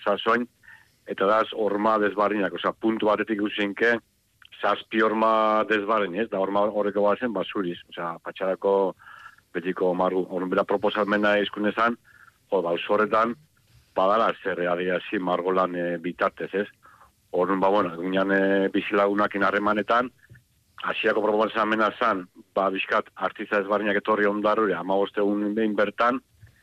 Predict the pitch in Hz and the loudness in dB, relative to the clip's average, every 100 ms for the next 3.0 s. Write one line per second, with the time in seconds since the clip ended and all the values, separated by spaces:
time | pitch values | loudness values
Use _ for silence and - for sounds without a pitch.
0 | _ _ 104 - 92 90 90 98 95 82 | _ _ -6 -4 -2 0 0 0 -2 -4
1 | 87 - 101 101 95 101 110 98 92 98 | -8 -2 -2 0 0 0 2 0 -2 -2
2 | - 104 104 104 104 104 107 107 107 | 0 2 4 4 2 2 0 0 -2